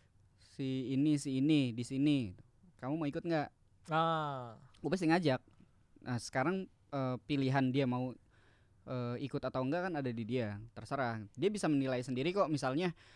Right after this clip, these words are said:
Speaker 1: misalnya gitu. Gue nongkrong sama teman band gue dulu.
Speaker 2: Hmm.
Speaker 1: Nongkrong. Nih, eh, udah pernah gue ajak. Terus gue kasih tahu, "Aku mau nongkrong lagi sama mereka. Kamu mau ikut nggak?" Ketika dia merasa, "Kayaknya, eh,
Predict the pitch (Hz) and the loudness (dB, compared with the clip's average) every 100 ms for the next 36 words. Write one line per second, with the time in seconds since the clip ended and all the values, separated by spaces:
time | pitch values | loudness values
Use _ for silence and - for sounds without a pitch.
0 | - 135 147 185 156 107 101 131 165 156 | -8 2 4 6 2 0 -4 0 2 2
1 | 175 175 175 180 143 139 135 139 135 131 | 2 2 -2 -6 -4 -2 -2 -2 0 2
2 | 135 143 175 175 175 151 139 143 127 117 | 2 6 6 8 6 4 0 -4 -6 -10
3 | - - 123 139 139 120 113 - 156 151 | -12 -6 -4 0 0 0 -6 -8 0 0
4 | 123 - - - 123 117 117 113 127 127 | 0 -8 -14 -10 -6 -4 -4 -6 -10 -4
5 | 131 139 147 135 135 127 135 - - - | -2 2 2 4 2 2 0 -2 -16 -10
6 | 135 143 143 135 127 123 123 - - 127 | -6 -4 -2 -2 -2 0 0 -2 -8 -6
7 | 160 165 143 131 127 131 143 131 127 120 | 0 2 2 0 -2 -2 -2 -4 -4 -4
8 | 123 117 113 123 113 127 139 156 135 139 | -6 -8 -6 -8 -6 -8 -8 -8 -8 -8
9 | 117 - - - - - 170 180 175 165 | -8 -12 -20 -20 -20 -8 -4 2 4 6
10 | 160 147 143 147 - - _ _ _ 143 | 4 4 2 -2 -4 -18 _ _ _ -4
11 | 135 170 190 196 - 135 131 127 127 | -2 0 -2 -6 -8 -6 -4 -4 -6